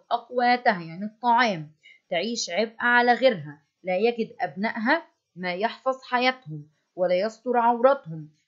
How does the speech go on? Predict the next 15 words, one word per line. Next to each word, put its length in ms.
هي 180
حرية 540
تفر 400
من 140
الشعب 460
عند 280
الشدة. 600
أما 260
الحرية 540
المصونة 680
هي 180
اللي 120
بتحميها 480
المزارع 760
والمصانع، 920